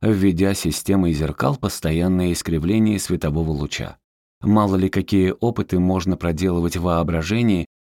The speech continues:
представляя, каким пространство окажется для существа, живущего в таких или иных условиях. И тогда мы и наше привычное пространство поймем вернее.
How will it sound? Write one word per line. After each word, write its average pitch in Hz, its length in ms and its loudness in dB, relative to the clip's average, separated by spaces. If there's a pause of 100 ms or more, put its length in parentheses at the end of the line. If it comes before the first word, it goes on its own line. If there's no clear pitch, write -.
(100)
представляя, 101 680 0
каким 110 380 -2
пространство 92 760 -2
окажется 95 500 -4
для 78 160 -2
существа, 95 680 -6 (220)
живущего 90 680 0
в - 80 -12
таких 82 420 -4 (240)
или 147 220 4
иных 76 500 -2
условиях. - 680 -10 (320)
И 90 80 0
тогда 123 280 2
мы 156 200 6
и 151 40 8
наше 135 360 2
привычное 80 560 0
пространство 85 720 -4
поймем 69 400 -2
вернее. 58 560 -8